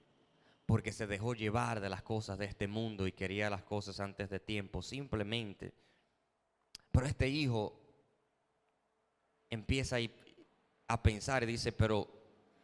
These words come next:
en la casa de mi padre,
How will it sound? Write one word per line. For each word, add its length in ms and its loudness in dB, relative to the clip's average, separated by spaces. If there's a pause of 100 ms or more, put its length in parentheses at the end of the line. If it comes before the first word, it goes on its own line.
(2000)
en 160 -4
la 200 0
casa 340 -2
de 120 0
mi 120 -2
padre, 540 2